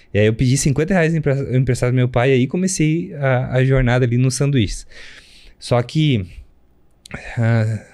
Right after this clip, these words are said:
se, é, dezembro eu acho que eu já tava fazendo mais de um ano de empresa. Eu comecei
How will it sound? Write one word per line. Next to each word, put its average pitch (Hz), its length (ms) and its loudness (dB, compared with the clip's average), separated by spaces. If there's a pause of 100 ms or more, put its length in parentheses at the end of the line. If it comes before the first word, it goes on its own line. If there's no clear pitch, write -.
se, - 240 -8 (100)
é, 131 160 2
dezembro 127 440 0
eu - 20 0
acho 175 100 -4
que 170 60 0
eu 151 40 -2
já 156 100 0
tava 160 300 -2
fazendo 151 360 0
mais 175 160 0
de 180 100 -4
um 170 100 2
ano 139 200 2
de 110 100 0
empresa. 104 360 0
Eu - 20 -6
comecei 127 420 -2